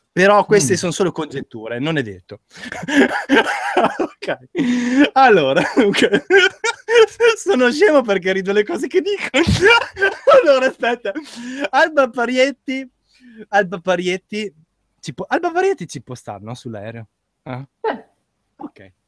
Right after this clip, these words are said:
Speaker 2: Ci sta,
Speaker 1: Sì,
Speaker 2: ci sta.
Speaker 1: anche perché è vero che con la sua plastica magari non ci dovrebbe stare, che rischia, però
Speaker 2: Vabbè, il simbolo
Speaker 1: supponiamo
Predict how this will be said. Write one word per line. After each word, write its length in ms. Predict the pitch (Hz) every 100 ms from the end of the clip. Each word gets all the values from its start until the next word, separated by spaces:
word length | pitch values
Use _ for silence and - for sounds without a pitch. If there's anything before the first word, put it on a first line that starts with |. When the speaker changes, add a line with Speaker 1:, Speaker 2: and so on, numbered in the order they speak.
| _
Speaker 2:
Ci 140 | - 151
sta, 180 | - 110
Speaker 1:
Sì, 40 |
Speaker 2:
ci 60 | 107
sta. 100 | 190
Speaker 1:
anche 200 | 208 190
perché 680 | - 175 160 151 135 127 117
è 120 | 180
vero 220 | 196 247
che 120 | -
con 120 | - 175
la 80 |
sua 160 | 160 175
plastica 480 | - 170 180 - 151
magari 360 | 143 139 156
non 160 | 143 151
ci 120 | -
dovrebbe 460 | 139 127 143 - 202
stare, 360 | - 147 147
che 140 | 131 156
rischia, 360 | 165 123 123
però 300 | 110 226 135 -
Speaker 2:
Vabbè, 560 | 226 247 302 - -
il 60 | 240
simbolo 440 | - 226 170 247
Speaker 1:
supponiamo 260 | - 202